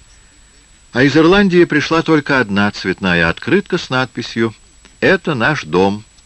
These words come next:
Нелл". В конце сентября они возвратились в Лондон, и сразу же к нему вернулась его мучительная, непонятная тревога.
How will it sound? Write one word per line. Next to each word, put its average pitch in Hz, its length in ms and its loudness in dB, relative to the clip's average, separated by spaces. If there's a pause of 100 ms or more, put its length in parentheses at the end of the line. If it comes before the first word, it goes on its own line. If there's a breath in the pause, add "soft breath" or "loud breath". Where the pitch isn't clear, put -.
(160)
Нелл". 80 440 -4 (1800)
В - 100 -20
конце 123 300 -2
сентября 127 600 -4
они 101 220 -4
возвратились 113 640 -4
в 120 60 -8
Лондон, 73 400 -6 (760 loud breath)
и 76 120 -8
сразу 156 480 -2
же 147 120 -6
к - 100 -10
нему 95 320 0
вернулась 135 580 -2
его 95 240 -2
мучительная, 127 880 -4
непонятная 95 800 -6
тревога. 90 560 -6